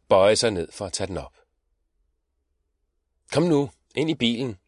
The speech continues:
Han satte sig ved rattet, startede motoren. I stedet for at drøne fremad ud over klipperne, satte han Subaruen i bakgear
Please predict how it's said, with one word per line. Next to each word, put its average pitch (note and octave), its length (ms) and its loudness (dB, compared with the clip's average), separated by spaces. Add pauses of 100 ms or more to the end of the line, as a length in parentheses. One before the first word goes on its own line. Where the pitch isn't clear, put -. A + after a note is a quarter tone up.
(1800)
Han D#2 120 -12
satte F2 260 2
sig F2+ 140 0
ved D#2 100 -4
rattet, D#2+ 360 -4 (480)
startede D#2 440 -2
motoren. D2+ 460 -6 (1200)
I A2 80 -6
stedet C3+ 220 6
for C#3 120 4
at A#2+ 140 0
drøne G2+ 360 2
fremad F2 460 -2
ud D#2+ 140 -12
over D2+ 240 -6
klipperne, F2+ 540 -2
satte F#2+ 280 2
han F#2 200 0
Subaruen G2+ 720 0
i G2 80 -4
bakgear F2 560 -6